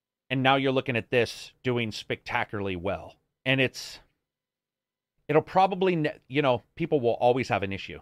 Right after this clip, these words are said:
They'll always be like, "Well, you should just play it on your, you know, two thousand dollar P C with your shitty graphics card 'cause it cost fifteen hundred out of that entire P C." But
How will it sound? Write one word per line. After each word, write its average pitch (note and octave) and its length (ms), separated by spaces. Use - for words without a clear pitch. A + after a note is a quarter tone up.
They'll F2+ 100
always G2 320
be G#2 140
like, F#2+ 220
"Well, C3+ 80
you B2 60
should B2 140
just B2 160
play B2 140
it A#2+ 80
on A2+ 120
your, G#2 260
you A2+ 80
know, G#2 100
two A#2+ 200
thousand G#2+ 260
dollar G#2 200
P G#2+ 160
C A#2 220
with F#2+ 180
your F2+ 80
shitty G#2 260
graphics F#2+ 380
card F2+ 220
'cause - 220
it - 140
cost A2 260
fifteen G#2 420
hundred G2+ 300
out F#2 120
of F2+ 80
that F#2 160
entire F2+ 300
P F2+ 160
C." G2 280
But - 340